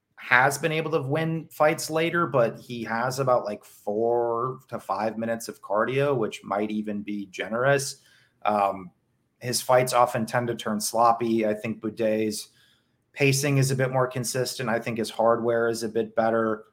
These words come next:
He is a brown belt in jiu-jitsu. You know, we haven't seen a ton of it, but, you know, he has shown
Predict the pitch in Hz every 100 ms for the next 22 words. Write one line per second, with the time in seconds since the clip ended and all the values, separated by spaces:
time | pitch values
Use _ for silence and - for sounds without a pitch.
0 | _ _ 104 113 110 117 117 117 117 117
1 | 110 113 113 - - 123 113 107 104 104
2 | 101 104 104 - - 117 101 - 147 107
3 | 87 123 131 98 95 110 107 107 104 101
4 | 107 - 110 104 104